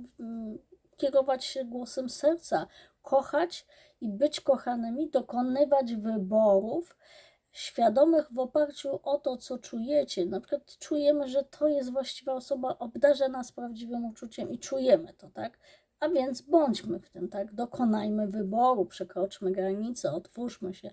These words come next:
Ale jeśli czegoś nie czujemy, serce nas odpycha, no ale niby ktoś do nas leci, tak? E,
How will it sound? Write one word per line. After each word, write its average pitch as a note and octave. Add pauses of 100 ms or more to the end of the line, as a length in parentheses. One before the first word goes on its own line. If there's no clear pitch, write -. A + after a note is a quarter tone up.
(320)
Ale A3+
jeśli C4
czegoś D4
nie C#4+
czujemy, C4
serce -
nas B3
odpycha, B3+ (640)
no G#3+
ale C#4
niby C#4+
ktoś C4+
do C#4
nas C4
leci, F3+
tak? A#3+
E, A#3+